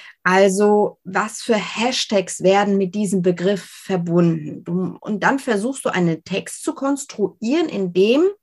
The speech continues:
dein Produkt auf unterschiedliche Art und Weisen erklärt werden,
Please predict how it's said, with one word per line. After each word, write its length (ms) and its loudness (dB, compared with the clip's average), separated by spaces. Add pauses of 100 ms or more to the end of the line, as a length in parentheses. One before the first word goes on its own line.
(280)
dein 200 -2
Produkt 640 0
auf 200 -6
unterschiedliche 840 -6
Art 300 -2
und 260 -6
Weisen 540 2 (240)
erklärt 640 -2
werden, 560 0